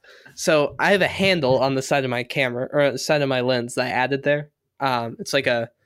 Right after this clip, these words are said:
it is an L bracket, but it's, like, more designed for, like, wildlife lenses.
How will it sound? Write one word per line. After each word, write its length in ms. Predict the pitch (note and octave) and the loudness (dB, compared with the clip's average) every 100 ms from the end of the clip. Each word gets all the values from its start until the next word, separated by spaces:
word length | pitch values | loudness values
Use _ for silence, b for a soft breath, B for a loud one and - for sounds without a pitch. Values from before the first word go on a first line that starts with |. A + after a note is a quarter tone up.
| - | -2
it 100 | E3 | 0
is 160 | F#3 | 0
an 80 | D#3+ | 2
L 160 | C#3 D3 | 2 4
bracket, 360 | C#3+ C3 C3 | 2 2 0
but 100 | B2+ | -4
it's, 140 | B2 C#3+ | -2 0
like, 160 | C3 F#2+ | -2 0
more 220 | C#3 C3+ | 0 -2
designed 480 | B2+ B2+ B2 B2 - | -2 -2 0 -2 -2
for, 100 | A#2+ | -2
like, 180 | A#2+ | -2
wildlife 480 | C#3 C3 B2+ B2+ - | 2 4 4 0 -2
lenses. 480 | B2 C3 C#3+ D3 | -6 -4 -6 -8